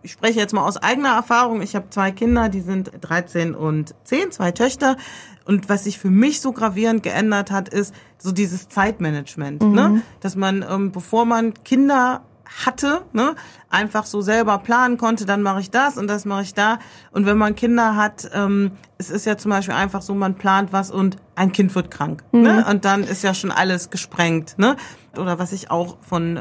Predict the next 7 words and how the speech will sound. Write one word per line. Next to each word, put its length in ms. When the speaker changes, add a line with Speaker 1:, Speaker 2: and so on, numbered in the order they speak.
Speaker 1:
Klienten 420
in 100
der 100
Beratungsstelle 1080
höre, 480
ist 200
oft, 360